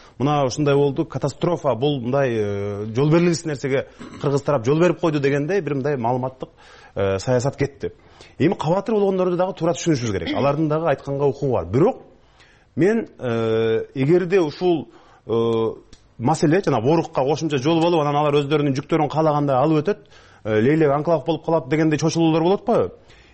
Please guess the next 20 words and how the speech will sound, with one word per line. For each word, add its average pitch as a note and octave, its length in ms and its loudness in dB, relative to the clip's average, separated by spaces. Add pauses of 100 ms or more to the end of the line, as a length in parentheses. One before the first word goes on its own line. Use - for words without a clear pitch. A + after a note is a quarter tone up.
Эгерде F3+ 360 2
ошондой G3 360 0
маселе E3 300 0
болсо, A#3+ 500 -2 (180)
биринчи F#3+ 460 2
кезекте E3+ 340 0
баарыбыз D#3+ 300 2
каршы D3+ 220 -6
чыгабыз. F#3+ 280 -2
Мына G#2+ 160 -6
жерде B2 160 -6
турган C#3 220 -4
төртөөбүз, D#3 460 -2
бешөөбүз C#3+ 360 0
тең A3+ 180 0 (400)
биринчи D#3+ 240 2
каршы B3+ 240 0
чыгып B3 140 2
айтып E3+ 180 0
чыгабыз. F2+ 340 -6